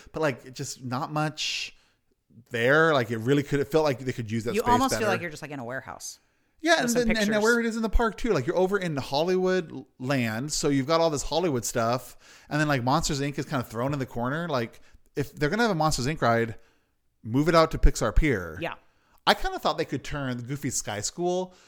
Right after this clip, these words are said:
Speaker 1: You've seen Monsters, Inc, correct?
Speaker 2: Yeah.
Speaker 1: You know when they're going through all the doors, like, they're, it's kinda like in the movie. It's like they're in a roller coaster. All
Speaker 2: Right.
Speaker 1: the, all the closet doors. I was like, "Oh, they could maybe retheme that Goofy Sky School to a closet."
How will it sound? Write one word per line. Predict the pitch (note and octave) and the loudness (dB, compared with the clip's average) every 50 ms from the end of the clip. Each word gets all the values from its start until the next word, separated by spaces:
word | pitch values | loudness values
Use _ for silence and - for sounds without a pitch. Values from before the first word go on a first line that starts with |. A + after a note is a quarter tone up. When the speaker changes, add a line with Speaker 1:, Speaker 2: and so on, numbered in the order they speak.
| _ _ _ _ _ _ _ _ | _ _ _ _ _ _ _ _
Speaker 1:
You've | - D#3+ F3+ F3 | -4 -2 -2 0
seen | - F#3+ D#3 | 0 0 2
Monsters, | C#3+ B2 A#2 - G#2+ | 2 0 0 -2 -6
Inc, | A2 G2 F2 | -8 -10 -8
correct? | - A2+ A#2 B2 - - E3 | -6 -4 -4 -4 -6 -8 -8
Speaker 2:
Yeah. | E3+ - - - _ _ _ | -8 -8 -10 -14 _ _ _
Speaker 1:
You | D3+ | -2
know | D#3 E3 | -2 0
when | E3 E3+ | 0 0
they're | E3 D#3 | 0 0
going | B2+ C3+ C#3 C#3+ C#3+ C3 | 0 0 0 0 -2 -4
through | B2+ - C3+ B2 B2 B2+ B2+ B2+ B2+ C3 | -6 -6 -6 -2 0 0 2 2 2 2
all | C3 B2 | 0 -2
the | A#2 A#2 | -2 -2
doors, | G2+ B2+ A#2 A#2 A#2+ B2 C3+ C#3+ C#3+ C#3+ C#3 - - - - _ _ _ | -4 -4 -2 -2 0 0 -2 -2 -2 -4 -6 -6 -6 -8 -12 _ _ _
like, | C3 B2 A#2+ - | -2 -2 -2 -4
they're, | - B2+ C3+ C#3 - | -2 0 0 0 0
it's | D#3+ - | -2 -4
kinda | - - F3 | -2 0 2
like | G#3 F3 C3+ | 2 2 2
in | C#3+ | 2
the | B2+ A#2 | 2 4
movie. | C3+ D3 C#3 C3 | 4 4 4 4
It's | A#2 - | 2 2
like | B2+ A#2+ - | 0 0 2
they're | C3+ B2+ | 2 2
in | A#2+ | 2
a | A2 | 2
roller | G2+ A2 A#2+ C3+ C3+ | 2 2 4 4 4
coaster. | C3+ A2+ G2 - - - A2+ A2+ | 2 -2 -10 -10 -8 -6 -4 0
All | B2 | 2
Speaker 2:
Right. | B2+ B2 A#2+ A#2 A2+ | 2 2 2 0 -4
Speaker 1:
the, | A2+ - - - - - | -8 -14 -20 -20 -6 0
all | - B2+ | 0 2
the | A#2+ A#2+ G#2+ | 2 2 -2
closet | - - B2 B2+ B2+ B2 A2+ | 0 2 2 4 4 2 0
doors. | A#2+ A#2 A#2 A#2+ B2+ B2+ - - - - - - | 0 0 2 2 0 0 -4 -8 -16 -20 -16 -4
I | - B2+ | -2 -2
was | C3 B2 | 0 0
like, | C#3 C#3 | -2 0
"Oh, | F#3 F3+ | 0 0
they | D#3 D#3 | 0 -2
could | D3+ - D3+ | -2 -2 -2
maybe | C#3+ C#3 C3+ C3+ C3 | -2 -2 -2 -2 -2
retheme | A#2 B2+ B2+ B2 - C#3 B2 A#2 | 0 -2 -2 -2 -2 -4 -2 -2
that | A2+ G#2 F#2+ G2 | -2 -4 -4 -4
Goofy | A2+ A#2+ A2 - A#2+ A2 G#2+ | -6 -6 -4 -4 -6 -6 -6
Sky | - - - A#2+ A2 | -6 -4 -4 -4 -4
School | - - - A2+ A2 G#2+ G#2 | -4 -6 -6 -6 -6 -6 -6
to | F#2+ G#2+ F#2 F2+ | -6 -6 -8 -8
a | F#2+ | -8
closet." | - - G#2 G2+ F#2+ G#2 | -4 -4 -4 -2 -4 -6